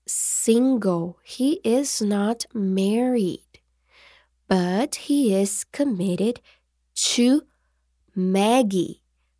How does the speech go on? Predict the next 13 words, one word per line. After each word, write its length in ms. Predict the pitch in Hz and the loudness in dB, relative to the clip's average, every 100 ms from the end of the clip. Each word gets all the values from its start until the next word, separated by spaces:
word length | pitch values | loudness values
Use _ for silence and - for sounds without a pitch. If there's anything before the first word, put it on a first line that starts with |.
| _ | _
Maggie 760 | 196 185 175 170 175 254 302 392 - | -4 -2 -2 -4 -2 0 2 0 -2
is 320 | 214 208 - | -2 0 -2
his 360 | - 190 180 - _ | -2 -2 -2 -4 _
girlfriend. 1160 | - 214 220 262 254 - 185 180 180 175 180 - _ _ _ _ _ _ _ _ | -8 0 4 4 0 -6 -4 -4 -6 -10 -12 -16 _ _ _ _ _ _ _ _
Okay? 400 | - 190 220 320 _ _ _ _ _ - - _ - | -10 -4 -4 -6 _ _ _ _ _ -20 -20 _ -4
All 160 | 269 320 | 0 2
right, 260 | 269 226 | 2 0
guys. 400 | 220 214 202 - - _ - | -2 -4 -4 -6 -10 _ -10
Start 680 | - - - 233 277 339 370 | -6 -4 4 6 6 4 0
writing 640 | 330 311 339 339 330 311 | 4 6 6 6 4 4
about 420 | 302 294 311 - | 4 2 2 2
your 80 | 311 | -2
family. 760 | - 294 311 330 254 170 - | 0 2 4 6 6 4 -2